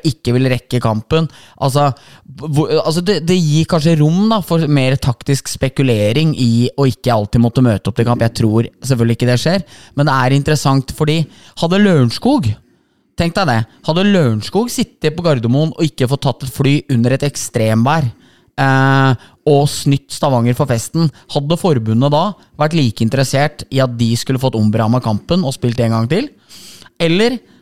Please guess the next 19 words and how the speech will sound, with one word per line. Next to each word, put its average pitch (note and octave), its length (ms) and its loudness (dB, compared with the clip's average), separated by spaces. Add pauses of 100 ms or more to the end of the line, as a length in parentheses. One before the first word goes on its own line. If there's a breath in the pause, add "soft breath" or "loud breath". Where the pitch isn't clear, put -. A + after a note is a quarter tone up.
(120)
er G3+ 160 0
det G#3+ 80 -2
sånn G3 160 0
at F#3+ 80 -4
Stavanger D#3+ 640 0 (540)
med D#3+ 160 0
sitt - 340 -8 (260)
velfortjent D#3+ 720 -2
gode C#3+ 320 2
rykte, D#3+ 480 -2
Tore C#3 240 0
Kristiansen, C3+ 720 -2
hjalp C3 600 0 (480 soft breath)
la-, C3 160 0 (100)
A-landslaget B2+ 720 0
til C3 140 2
å - 20 0
få B2+ 160 0
samlinga A2+ 640 0